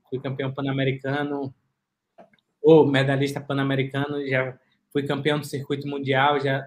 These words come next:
tenho duas medalhas de campeonato mundial. E como o tema hoje aqui é altitude, eu já participei de dezesseis treinamentos em altitudes em variados lugares do,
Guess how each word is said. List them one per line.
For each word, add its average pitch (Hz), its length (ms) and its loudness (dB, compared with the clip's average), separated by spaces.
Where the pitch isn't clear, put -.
tenho 139 180 -6
duas 151 200 0
medalhas 139 500 0
de 135 220 -2
campeonato 135 580 -10
mundial. 135 520 -4
E 143 80 -8
como 170 220 0
o 165 80 -4
tema 170 280 2
hoje 165 240 4
aqui 165 320 2
é 160 240 2
altitude, 160 1040 -2
eu 147 480 0
já 139 180 2
participei 156 640 0
de 165 260 -2
dezesseis 175 560 0
treinamentos 175 480 0
em 165 40 2
altitudes 160 800 -6
em 143 400 -4
variados 147 540 0
lugares 147 640 0
do, 135 240 -2